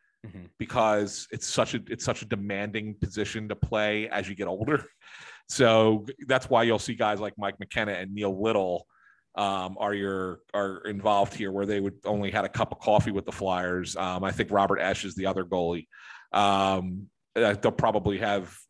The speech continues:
Speaker 2: them rotate probably between the two teams or one guy play on both sides, either way, um, unless they find a fourth goalie somehow, some way. Um, but they're the hardest ones to go. And, and, you know, um, I'm sure, you know, Bush would love to play, but I know that he,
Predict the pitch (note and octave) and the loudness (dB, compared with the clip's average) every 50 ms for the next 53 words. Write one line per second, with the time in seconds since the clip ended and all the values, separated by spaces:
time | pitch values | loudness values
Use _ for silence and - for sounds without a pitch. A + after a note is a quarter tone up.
0 | _ _ _ _ _ A2 A2+ A2 G2+ G2+ F#2+ G2 G2 G2+ G2 - - G2 E2+ - | _ _ _ _ _ -6 -4 -2 0 2 4 4 4 4 4 2 0 -2 -2 -4
1 | - - F#2+ F2+ F2+ F2 F#2+ F#2 F2+ - _ _ _ - - - G#2+ F#2+ F#2 F2+ | -2 -2 -2 0 -2 -4 -6 -6 -8 -10 _ _ _ -10 -6 -6 -6 -6 -6 -6
2 | - G2+ F#2+ - - G2 F#2+ F2+ E2+ E2+ F2+ F2+ F#2+ F2+ F2+ F2 F2 G2 G2 G2 | -8 -8 -8 -8 -8 -10 -8 -8 -8 -10 -8 -6 -6 -6 -6 -6 -4 -2 -2 -2
3 | F#2+ F#2+ F#2 F#2 F2+ F#2 F#2 - - G2 F#2 F2+ F2+ F2+ F2 F#2 F2+ D#2 - F#2+ | -2 -2 -2 -2 -2 -4 -4 -4 -4 -4 -4 -4 -6 -4 -4 -4 -2 -2 -2 -2
4 | E2+ D#2+ E2+ E2+ - F2+ F#2+ F#2+ F#2 F#2 F2+ F2+ F2 E2+ - - - - - - | -2 -4 -6 -8 -8 -8 -6 -6 -4 -4 -4 -4 -6 -6 -10 -14 -16 -14 -14 -14
5 | - - - - A#2 A#2 A#2 A2+ A2 A2 A2 A2 G#2+ A2+ A2 - A#2+ G2+ F2 B2+ | -14 -6 0 4 6 8 8 8 8 8 6 4 4 2 2 2 0 0 2 0
6 | A2 G#2+ G2+ - - A#2 G#2+ F#2 - - G#2 G#2 G2 F#2 F2 E2 - - A#2 G2 | 0 0 -2 -2 -2 -2 -2 -2 0 0 0 0 0 -2 -4 -8 -6 -4 -4 -4
7 | F2 G#2 F2+ F2+ F2 - G#2 F2+ F2+ F#2 F2 D#2+ D2+ - _ - - - - - | -2 -4 -6 -6 -6 -6 -6 -6 -6 -6 -6 -8 -8 -10 _ -20 -20 -20 -20 -10
8 | - - A2 G#2+ G2 - - D#3 D#3+ D#3+ D3 C3 - B2+ A#2 G#2+ G2+ F#2 - - | -2 0 2 4 4 4 6 6 6 6 6 4 6 6 6 6 4 2 -2 -8
9 | - - G#2 G#2 G2+ F#2+ F#2+ G2+ - - F#2 F2 G#2+ G2+ G2 F#2+ F#2 F#2 F#2+ G2 | -10 -4 -2 0 0 0 -2 -4 -8 -8 -4 0 2 2 4 4 2 0 -2 -4
10 | F2 G#2+ G#2 G#2+ G2+ G2 F#2+ F#2 F#2 F#2 - _ _ - - _ _ _ - G#2 | -6 -6 -6 -4 -4 -2 -2 -4 -4 -6 -10 _ _ -20 -20 _ _ _ 0 0
11 | G2+ G2+ G2 G2 G2 F#2+ G2 G#2 - _ _ _ _ _ _ _ _ - A2+ A#2 | 0 0 0 -2 -4 -6 -8 -12 -16 _ _ _ _ _ _ _ _ -6 -4 -2
12 | - - C#3 A2 F#2 G2+ - _ _ _ - D#3 A#2 G2 F2+ F2 F#2 G2 - - | 2 4 4 4 2 -2 -12 _ _ _ -2 -2 0 0 -2 -4 -10 -16 -18 -20
13 | _ _ _ - B2+ A#2+ A#2+ A2+ A2+ A2 G2 G#2 A2 A2+ G#2+ F#2+ G#2+ - - A#2+ | _ _ _ 4 6 6 6 4 2 2 4 6 6 6 6 4 0 0 2 2
14 | G#2+ G#2 G#2 G2+ G2+ G2+ G2 G2+ G2 G2+ G2 G2 G#2 G2+ G2 | 2 2 2 0 0 0 0 -2 -2 -2 -4 -6 -8 -10 -12